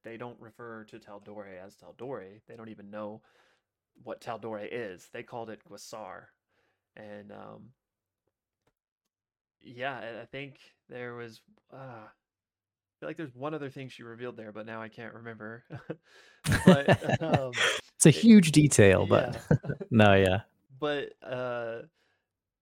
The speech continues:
Speaker 1: yeah, so she reveals that,
Speaker 2: <clears throat>
Speaker 1: and, you know, I think, oh, I think it was that, like, "Oh, you're so old, like, are you ancient?" And she's like, "No, I'm only forty. Um, just because this place is ancient doesn't mean the people here are."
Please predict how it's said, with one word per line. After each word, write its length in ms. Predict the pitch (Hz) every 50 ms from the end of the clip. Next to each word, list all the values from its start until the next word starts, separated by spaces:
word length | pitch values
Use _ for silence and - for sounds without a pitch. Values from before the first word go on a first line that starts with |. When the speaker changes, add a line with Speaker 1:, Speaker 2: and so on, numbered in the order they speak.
| _ _ _ _ _ _ -
Speaker 1:
yeah, 200 | 143 135 135 123
so 160 | 117 - 127
she 160 | 113 - 135
reveals 400 | 127 127 120 131 139 139 139 135
that, 340 | 127 131 135 143 151 - -
Speaker 2:
<clears throat> 0 |
Speaker 1:
and, 560 | 127 123 117 - 113 120 139 135 120 98 - - -
you 180 | _ - 120 117
know, 280 | 113 113 113 113 110 104
I 100 | 98 113
think, 200 | - 131 131 - -
oh, 280 | 143 139 123 113 104 -
I 80 | - 127
think 200 | - 160 160 165
it 120 | 156 127
was 160 | 135 131 113
that, 180 | - 127 - 107
like, 160 | 120 113 110 -
"Oh, 180 | 170 180 190 156
you're 100 | 127 117
so 180 | - 160 139
old, 300 | - 131 147 165 156 -
like, 200 | 107 101 117 - -
are 100 | 113 113
you 260 | 110 123 135 147 - -
ancient?" 460 | 110 113 139 - - 220 220 - - _ _ _ _ _ _ _ _ _ _ -
And 140 | 131 127
she's 180 | 127 - 160 -
like, 140 | 202 180 202
"No, 220 | 262 262 175 117
I'm 200 | 110 165 208 214
only 440 | 214 208 202 196 190 180 170 151 - _
forty. 600 | _ _ - 180 185 180 170 127 110 92 - _ _ _ -
Um, 440 | 131 131 131 127 123 123 120 117 120 -
just 160 | 160 160 -
because 260 | 170 160 165 143 135
this 160 | 135 131 -
place 360 | - _ - 170 165 156 160
is 120 | 147 123 127
ancient 380 | 123 123 113 - 120 117 113
doesn't 240 | - 123 120 120 117
mean 320 | 120 123 123 117 117 113 - _ _ _ _ -
the 80 | -
people 340 | - - - 139 127 117 120
here 220 | 113 127 110 95 -
are." 340 | - 107 98 - 85 110 -